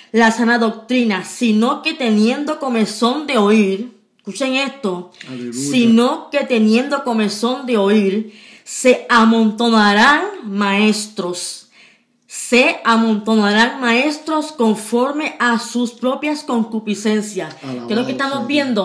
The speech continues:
Speaker 2: Dios. Aleluya.
Speaker 1: Ya no están usando la palabra de Dios para predicar.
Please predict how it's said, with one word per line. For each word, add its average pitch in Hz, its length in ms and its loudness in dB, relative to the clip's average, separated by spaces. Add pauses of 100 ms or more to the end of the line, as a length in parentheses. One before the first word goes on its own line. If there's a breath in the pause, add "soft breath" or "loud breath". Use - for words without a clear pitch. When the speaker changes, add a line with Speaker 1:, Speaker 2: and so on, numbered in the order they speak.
Speaker 2:
Dios. 131 160 -16
Aleluya. 123 460 -12 (120)
Speaker 1:
Ya 262 360 2
no 240 180 -2
están 269 280 -6
usando 254 720 -6
la 214 240 0
palabra 220 300 0
de 240 80 0
Dios 247 120 -2
para 233 120 -4
predicar. 190 680 -8